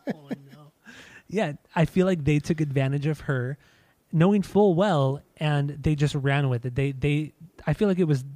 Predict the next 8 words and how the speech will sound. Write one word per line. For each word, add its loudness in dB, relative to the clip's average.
them 0
who 2
sexualized -4
her. 0
She 0
didn't 2
want 0
it, -2